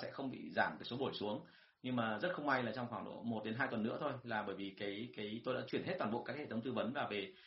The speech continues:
dạy học online của tôi lên mạng rồi, thành ra là, ờ, rất dễ là chúng ta sẽ phải giảm số buổi. Thì rất là mong anh chị cho ý kiến về cái chuyện là chúng ta có nên chỉnh vào cái giờ buổi trưa không. Vừa rồi có một bạn nói rằng là nên chỉnh giờ buổi trưa rồi, thì nếu như anh chị cho phép thì tôi sẽ xin phép là có thêm bổ sung một số cái buổi vào buổi trưa nữa. Thì như vậy mình sẽ xem nó phong phú hơn, và thứ hai nữa là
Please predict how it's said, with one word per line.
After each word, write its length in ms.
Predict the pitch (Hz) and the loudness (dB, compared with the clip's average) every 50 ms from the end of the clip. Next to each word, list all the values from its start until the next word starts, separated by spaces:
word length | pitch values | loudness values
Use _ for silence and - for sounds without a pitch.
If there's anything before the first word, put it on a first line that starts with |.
| - - - _ - | -20 -20 -20 _ 0
dạy 120 | 123 120 | 2 4
học 140 | 120 113 110 | 4 4 4
online 220 | 120 123 120 120 113 | 6 6 8 8 8
của 40 | 98 87 | 6 4
tôi 80 | 113 117 | 0 2
lên 120 | 120 120 | 2 4
mạng 160 | 120 - 87 98 | 2 2 2 0
rồi, 200 | 95 95 90 87 | -2 -2 -2 -4
thành 120 | 90 98 98 | -4 -4 -2
ra 100 | 110 113 | 0 2
là, 200 | 110 101 95 92 92 | 2 2 0 0 -2
ờ, 320 | 98 95 92 92 90 92 - - | -4 -6 -4 -6 -6 -4 -4 -4
rất 100 | 160 160 | -2 0
dễ 180 | 147 123 - | 0 0 0
là 100 | 170 147 | 0 0
chúng 100 | 104 110 | 0 0
ta 80 | 113 113 - | 0 -2 -2
sẽ 60 | 135 | -2
phải 100 | 127 113 | -2 0
giảm 160 | 98 98 92 90 | 0 0 0 -2
số 60 | - | -2
buổi. 200 | 107 127 123 - - - - - | 0 2 2 0 0 -2 -8 -4
Thì 60 | 92 | -2
rất 80 | 117 143 | 0 0
là 60 | 139 | 2
mong 240 | 117 113 113 113 113 | 4 4 4 4 2
anh 100 | 113 110 | 0 0
chị 120 | - 131 - | -2 -4 -2
cho 120 | - 107 | -2 -2
ý 60 | 107 | -2
kiến 260 | 107 - 110 98 107 | 0 0 0 0 0
về 80 | 139 127 | 0 -2
cái 100 | - 101 - | -4 -4 -4
chuyện 140 | - - - | -4 -4 -2
là 140 | - 95 87 - | -2 -4 -4 -2
chúng 100 | 101 101 | -2 -2
ta 80 | 113 110 | -2 0
có 60 | - 107 | 0 0
nên 160 | 113 113 110 - | 0 0 0 0
chỉnh 260 | - 104 87 - - | 0 0 0 -2 -4
vào 160 | 95 90 87 | -6 -6 -4
cái 100 | - 101 | -4 -2
giờ 160 | 110 110 104 90 | -2 -2 -2 -2
buổi 120 | 85 82 85 | -4 -6 -2
trưa 140 | - 127 123 | -2 0 0
không. 200 | - 135 127 127 - - - - | 2 0 0 -2 -2 -8 -12 -6
Vừa 100 | - 120 | 0 4
rồi 140 | 117 123 - | 4 4 4
có 60 | - | 4
một 80 | 147 160 | 2 2
bạn 180 | - 107 98 104 | 2 2 2 2
nói 140 | 104 107 123 | 2 2 2
rằng 100 | 143 131 | 2 2
là 60 | 113 | 2
nên 120 | 120 120 | 2 0
chỉnh 200 | 117 120 101 90 | 0 -2 -4 -4
giờ 120 | - 104 101 | -6 -6 -6
buổi 100 | 101 98 - | -6 -2 0
trưa 160 | 131 135 123 | 2 4 6
rồi, 200 | 120 113 - - - - - - - - _ _ _ | 6 4 4 4 0 -6 -16 -20 -20 -20 _ _ _
thì 80 | - 113 | 4 6
nếu 140 | 117 123 | 6 8
như 120 | 151 185 202 | 8 8 6
anh 120 | 175 165 | 6 6
chị 180 | 170 180 170 - - | 4 2 -2 -2 0
cho 100 | 147 135 | 2 4
phép 220 | - 170 - - | 6 6 6 6
thì 80 | - - | 2 0
tôi 100 | - 123 | 0 0
sẽ 80 | 120 151 | 0 -2
xin 120 | 156 143 | -2 -2
phép 180 | 131 160 170 - | 0 0 0 0
là 60 | 117 - | 0 0
có 180 | - 107 107 - | 2 2 2 2
thêm 160 | - 135 131 123 | 2 0 0 0
bổ 100 | 110 - | -2 -2
sung 180 | - 131 123 | 0 0 0
một 60 | 110 - | 0 -2
số 80 | 104 101 | -4 -4
cái 100 | - 131 | -2 0
buổi 140 | 131 117 90 | 0 0 -2
vào 100 | 92 95 | -2 -6
buổi 100 | 95 90 - | -10 -6 -2
trưa 160 | - 139 123 | 2 2 4
nữa. 220 | 120 - - - - - _ _ _ - | 4 2 0 -4 -8 -12 _ _ _ -4
Thì 80 | 113 | 0
như 100 | 110 127 | 2 2
vậy 120 | 127 127 113 | 2 2 2
mình 140 | 104 98 | 0 -4
sẽ 100 | - - | -6 -6
xem 260 | - - 127 123 120 117 | -2 0 0 2 0 0
nó 100 | 117 - | -2 -2
phong 120 | - 127 120 | -2 -2 0
phú 160 | - 113 113 | 0 2 4
hơn, 240 | 135 143 131 123 113 | 6 6 4 4 2
và 120 | 107 101 - | -2 -4 -4
thứ 60 | 107 | -2
hai 180 | 107 123 123 120 | 0 0 2 0
nữa 100 | 113 123 | 0 0
là 180 | 131 117 98 | 0 0 0